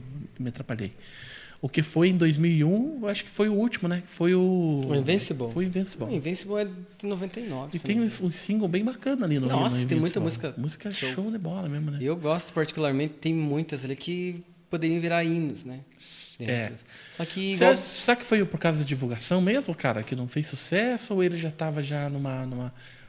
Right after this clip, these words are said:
Speaker 1: numa, numa
Speaker 2: Ele
Speaker 1: campanha
Speaker 2: tava,
Speaker 1: de
Speaker 2: pelo que eu lembro daquela, de-, dessa época, ele já tava, assim, bem, tava desfocado da mídia.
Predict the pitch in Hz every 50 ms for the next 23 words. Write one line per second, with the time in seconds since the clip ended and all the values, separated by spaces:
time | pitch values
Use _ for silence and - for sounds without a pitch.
0 | - - - - 139 131 127 127 127 131 131 127 120 117 - - 254 277 285 294
1 | - - 302 330 330 320 311 311 254 240 208 202 208 202 185 - - - 262 269
2 | 277 277 277 277 277 254 240 226 208 214 214 220 247 277 240 202 185 190 185 -
3 | 185 165 147 147 175 165 156 156 151 147 143 139 151 151 - - 135 135 165 220
4 | 240 - - 196 - - 175 160 175 190 220 240 285 294 277 - 220 190 165 160
5 | - - 170 160 151 143 147 165 170 180 190 202 214 220 240 247 254 254 247 226
6 | 190 170 - 151 143 131 120 120 117 131 147 139 - 165 160 165 175 170 - -
7 | - 202 190 - - 185 180 160 147 135 120 110 95 71 - - -